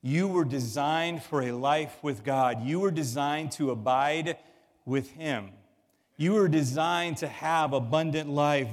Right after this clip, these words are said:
That's how our life is supposed to be. But in the busyness of our to-do lists and all the things that we need to get done, all of a sudden we can get so busy that we begin to stray.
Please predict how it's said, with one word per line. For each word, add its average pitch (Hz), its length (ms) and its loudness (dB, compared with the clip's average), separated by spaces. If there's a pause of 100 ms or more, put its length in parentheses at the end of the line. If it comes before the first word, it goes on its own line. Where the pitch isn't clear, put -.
That's 156 340 2
how 160 200 2
our 147 140 4
life 147 340 2 (260)
is 139 160 0
supposed 165 680 -2
to 139 60 -6
be. 151 640 -2 (760)
But 165 120 2
in 165 80 0
the 160 80 -2
busyness 185 640 0
of 160 100 2
our 160 120 4
to-do 165 480 -2
lists 160 360 0
and 151 120 -6
all 170 280 2
the 175 120 -4
things 165 300 -6
that 151 100 -6
we 143 100 -6
need 160 260 -2
to 139 100 -4
get 135 200 -2
done, 165 240 0
all 160 320 2
of 160 60 -6
a 185 80 -6
sudden 170 380 -2 (360)
we 175 120 4
can 165 140 0
get 147 180 0
so 190 500 2
busy 131 960 0 (580)
that 151 100 -4
we 151 100 2
begin 160 300 -2
to 156 80 -4
stray. 156 600 -4